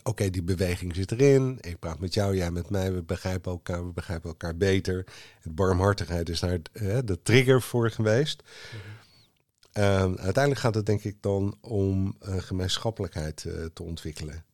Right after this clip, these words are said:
Speaker 1: Hè, dat we, dat we het met elkaar kunnen rooien. Hè,
Speaker 2: Ja,
Speaker 1: dat
Speaker 2: ook
Speaker 1: er
Speaker 2: daar
Speaker 1: een soort
Speaker 2: weer.
Speaker 1: perspectief komt.
Speaker 2: Een gezamenlijk perspectief. En dat is denk ik, eh, de, de rode draad in, in dit verhaal
Speaker 1: Ja.
Speaker 2: ook. De, de afhankelijkheid van elkaar die we hebben is o-, ook wel mooi in die zin.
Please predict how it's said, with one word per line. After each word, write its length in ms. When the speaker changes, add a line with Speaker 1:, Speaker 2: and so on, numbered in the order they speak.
Speaker 1:
Hè, 180
dat 200
we, 380
dat 220
we 60
het 100
met 140
elkaar 480
kunnen 320
rooien. 600
Hè, 140
Speaker 2:
Ja, 220
Speaker 1:
dat 80
Speaker 2:
ook 120
Speaker 1:
er 60
Speaker 2:
daar 100
Speaker 1:
een 60
soort 160
Speaker 2:
weer. 120
Speaker 1:
perspectief 920
komt. 420
Speaker 2:
Een 80
gezamenlijk 600
perspectief. 640
En 60
dat 160
is 140
denk 200
ik, 200
eh, 100
de, 200
de 140
rode 220
draad 340
in, 240
in 80
dit 140
verhaal 340
Speaker 1:
Ja. 60
Speaker 2:
ook. 120
De, 260
de 240
afhankelijkheid 520
van 120
elkaar 340
die 140
we 60
hebben 180
is 120
o-, 180
ook 160
wel 100
mooi 280
in 60
die 180
zin. 260